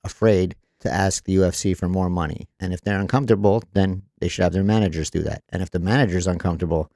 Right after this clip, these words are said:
the fighter should dump the manager and get a new manager as soon as possible. I think one takeaway from U F C two fifty-five was that Joe Rogan is too distracting as a color commentator. Um, he's like the referee that's always inserting himself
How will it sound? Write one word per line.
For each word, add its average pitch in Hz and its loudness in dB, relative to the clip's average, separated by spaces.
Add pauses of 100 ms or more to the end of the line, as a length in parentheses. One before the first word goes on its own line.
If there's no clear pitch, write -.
(120)
the - 0
fighter 101 4
should 82 -2
dump 104 0
the 87 -4
manager 85 -2 (120)
and 80 -6
get 82 -2
a 87 -6
new 82 -6
manager 73 -8 (100)
as 76 -8
soon 80 -2
as 71 -10
possible. - -10 (380)
I - -8
think 110 0
one 113 2
takeaway 95 2
from 90 -2
U 101 0
F 90 2
C - -4
two 98 -4
fifty-five 98 0
was 87 -2
that 92 0 (420)
Joe 113 2
Rogan 95 0 (100)
is 92 -4
too 127 -2
distracting 92 -2
as 80 -6
a 87 -6
color 87 -2
commentator. 82 -6 (260)
Um, - -8
he's 95 0
like 104 0
the 95 0
referee 98 2
that's 80 -2
always 90 0
inserting 87 -2
himself 82 -4